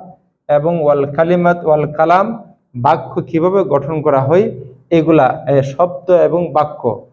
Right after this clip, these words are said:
হ্যাঁ, এ, শব্দ, পদ এবং,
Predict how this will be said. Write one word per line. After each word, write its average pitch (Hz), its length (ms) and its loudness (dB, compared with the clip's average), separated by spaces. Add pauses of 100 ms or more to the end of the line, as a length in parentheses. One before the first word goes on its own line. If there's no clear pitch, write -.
(300)
হ্যাঁ, 170 280 2 (520)
এ, 143 120 -2
শব্দ, 160 460 -4 (500)
পদ 170 340 4
এবং, 190 280 2